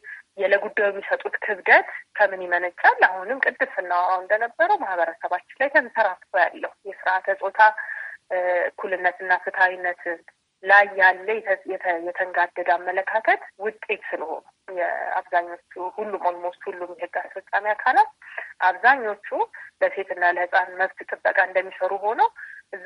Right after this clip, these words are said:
ውስጥ ሲስተም ውስጥ ሆነው ደግሞ አጌንስት ኢት የሚሰሩም አሉ። ህጉን ያውቃሉ፣ ወንጀል እንደሆነ ያውቃሉ። ግን ጥቆማ ሲደርሳቸው ኢንቨስቲጌት ለማድረግ የማይፈልጉ አንዳንድ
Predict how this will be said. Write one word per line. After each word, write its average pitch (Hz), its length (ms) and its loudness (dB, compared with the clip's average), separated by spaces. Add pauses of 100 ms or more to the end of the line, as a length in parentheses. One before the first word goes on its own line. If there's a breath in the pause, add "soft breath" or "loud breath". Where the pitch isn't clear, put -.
ውስጥ 254 200 -4 (120)
ሲስተም 196 360 -2
ውስጥ 190 220 -14
ሆነው 185 260 0
ደግሞ 185 280 0
አጌንስት 180 500 0
ኢት 180 140 -16
የሚሰሩም 170 600 -8
አሉ። - 220 -2 (640 loud breath)
ህጉን 180 300 -6
ያውቃሉ፣ 180 420 2 (280)
ወንጀል 165 340 -6
እንደሆነ 170 300 -8
ያውቃሉ። 185 420 -2 (480 loud breath)
ግን 240 180 -2
ጥቆማ 196 420 0
ሲደርሳቸው 190 680 -2
ኢንቨስቲጌት 190 560 -2
ለማድረግ 196 460 4
የማይፈልጉ 170 640 -6
አንዳንድ 170 380 0